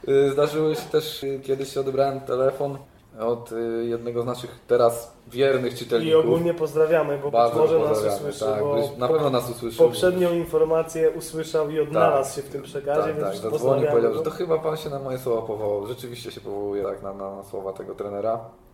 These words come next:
Speaker 1: E, zadzwonił do nas z wybadaniem na początku.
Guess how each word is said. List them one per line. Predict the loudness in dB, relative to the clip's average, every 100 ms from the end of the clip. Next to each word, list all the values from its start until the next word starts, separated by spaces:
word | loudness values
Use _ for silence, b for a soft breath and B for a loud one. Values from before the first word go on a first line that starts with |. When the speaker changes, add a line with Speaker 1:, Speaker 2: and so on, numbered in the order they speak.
| _ _ -12
Speaker 1:
E, | -8 -6
zadzwonił | -6 -4 -4 -4
do | -4
nas | -4 -4 -8 b b b b b
z | -6
wybadaniem | 0 2 2 -2 -6
na |
początku. | -12 -14 -20 -20